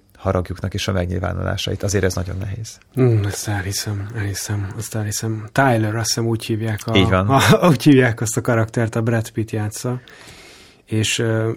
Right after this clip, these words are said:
Speaker 2: csak annyiban kapcsolódnék, hogy én is voltam már ebben a <laughs> szerepben, csak másik kontextusban. És, ö, érdekes, most elgondolkodtatta, hogy miért pont, akkor én választottam, és nem a csoport választotta nekem, úgyhogy <laughs> ez egy érdekes.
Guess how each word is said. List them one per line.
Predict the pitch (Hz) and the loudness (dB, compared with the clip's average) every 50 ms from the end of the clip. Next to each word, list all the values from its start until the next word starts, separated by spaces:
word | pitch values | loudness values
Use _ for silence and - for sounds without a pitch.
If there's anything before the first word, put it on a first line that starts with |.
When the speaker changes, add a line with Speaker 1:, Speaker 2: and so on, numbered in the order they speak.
| 117 | -6
Speaker 2:
csak | - - 117 - | -6 -6 -2 2
annyiban | 123 117 113 107 110 110 107 | 4 4 4 4 4 2 2
kapcsolódnék, | - 113 110 - - 123 113 107 113 110 - | 2 0 -2 -2 -2 0 0 2 0 0 0
hogy | - 110 107 | -2 0 0
én | 113 113 | 2 2
is | 107 - - | 0 0 -2
voltam | - 131 123 113 - 131 127 | -2 -2 -2 -2 -2 -2 -2
már | 123 123 123 131 | 0 0 0 0
ebben | 135 131 131 131 | 0 2 4 4
a | 120 113 - | 4 4 2
<laughs> | - - | 2 2
szerepben, | 120 107 113 165 147 131 117 113 113 | 2 6 6 6 6 6 6 4 4
csak | 113 - 131 113 - | 2 0 -4 -2 0
másik | 131 123 117 110 - 123 113 | 0 2 2 2 0 -2 -2
kontextusban. | - 127 127 107 - 117 113 - - 127 120 117 120 127 139 135 135 - - - - - - - - - - - - - - _ | 0 0 0 2 0 -2 -2 -2 -2 -2 -2 0 0 0 0 0 -2 -6 -16 -20 -20 -18 -18 -18 -18 -18 -20 -20 -20 -20 -12 _
És, | - 113 104 - - | -2 -2 0 0 0
ö, | - 120 117 117 120 | 0 2 2 2 2
érdekes, | 135 127 117 101 107 101 - - 107 101 - - - 117 110 | 2 2 2 0 0 -2 -2 -2 -2 -2 -2 -4 -2 -2 0
most | 110 107 101 - - | 0 0 -2 -2 -2
elgondolkodtatta, | 107 107 104 107 107 107 107 101 - 113 110 - 110 113 - 117 | -2 -2 0 0 0 -2 -2 -2 -4 -4 -4 -4 -6 -4 -2 -2
hogy | 110 110 | 0 2
miért | 110 110 107 104 - | 2 0 0 -2 -2
pont, | - 113 110 - | -2 -2 -2 -2
akkor | 113 110 - 123 117 | -6 -6 -2 0 0
én | 120 117 107 | 2 2 0
választottam, | 104 98 98 98 98 - - 101 - - 104 101 | 0 -2 -4 -6 -6 -6 -8 -8 -8 -6 -6 -6
és | 98 - | -4 -4
nem | - 107 98 | -4 -4 -4
a | 95 | -6
csoport | - - 101 - - 101 90 | -6 -8 -10 -8 -8 -10 -8
választotta | - 98 98 95 - - 104 - - 107 | -6 -6 -6 -6 -8 -10 -12 -8 -6 -6
nekem, | 101 95 - - - 113 113 117 127 | -6 -6 -6 -4 -2 -2 0 0 0
úgyhogy | 127 117 - - 139 127 110 - - 143 135 113 | 0 2 4 6 6 6 6 4 4 2 2 4
<laughs> | - 180 185 - - | 4 4 4 4 4
ez | 143 135 | 4 4
egy | 127 131 127 | 2 4 6
érdekes. | 165 147 - 160 147 131 123 107 - - 123 104 - | 6 6 8 6 4 4 2 0 0 -2 -4 -4 -4